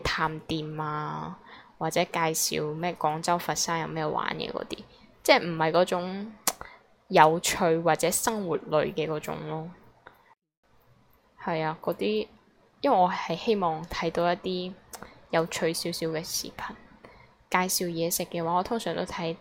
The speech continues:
大眾點評。<laughs> 睇視頻感覺唔係好值得信任，因為佢哋會帶有一啲啲推廣或者廣告成分，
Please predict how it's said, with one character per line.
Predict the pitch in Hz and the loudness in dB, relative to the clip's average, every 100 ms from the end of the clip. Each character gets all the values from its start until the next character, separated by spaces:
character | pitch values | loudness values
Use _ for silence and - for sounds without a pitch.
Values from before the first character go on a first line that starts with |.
| - _ _ | -14 _ _
大 | 165 160 | -2 -2
眾 | - 160 | -2 -10
點 | - 170 | -10 -8
評。 | - - - - - - - - - _ - - | -10 -10 -6 -6 -4 -8 -12 -16 -20 _ -2 0
<laughs> | - - - - - _ - - - - | 0 -2 -4 -12 -20 _ -20 -20 -14 0
睇 | 208 | 2
視 | 208 202 | 4 2
頻 | 180 170 151 - - - | -2 -4 -8 -12 -16 -2
感 | 185 | -2
覺 | 214 | 6
唔 | 180 - 160 | 6 6 -2
係 | 156 | -2
好 | 156 - 151 151 160 170 - - - - - - _ _ _ _ - - | -2 -2 -2 -2 -4 -8 -16 -16 -14 -14 -16 -20 _ _ _ _ -20 -2
值 | 196 | 0
得 | - | 2
信 | 220 - 170 | 2 0 -2
任， | 156 151 180 | -4 -4 4
因 | 269 | 4
為 | |
佢 | 240 175 | 6 2
哋 | 165 160 | 2 0
會 | |
帶 | 160 160 160 | 2 4 4
有 | 160 | 4
一 | 165 | 2
啲 | 175 190 | 0 -4
啲 | 190 180 - - - _ | -4 -6 -12 -20 -20 _
推 | - 247 | 4 4
廣 | 233 170 | 6 2
或 | 175 | 4
者 | 160 | 2
廣 | 185 175 165 | 2 2 4
告 | 180 | 2
成 | 156 - 180 | 0 -2 -8
分， | - | -10